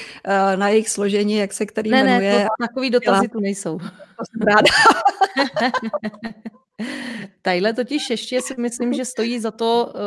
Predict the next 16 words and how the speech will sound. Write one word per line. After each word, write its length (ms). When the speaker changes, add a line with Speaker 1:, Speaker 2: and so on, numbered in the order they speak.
Speaker 2:
eh, 40
že 100
pracuješ 440
tedy 180
i 160
s 420
vlastně 300
Speaker 1:
I 40
Speaker 2:
plátkovými 560
Speaker 1:
achátové 180
Speaker 2:
acháty. 420
Speaker 1:
plátky. 160
Mhm. 300
Speaker 2:
To 60
je 60
krása. 600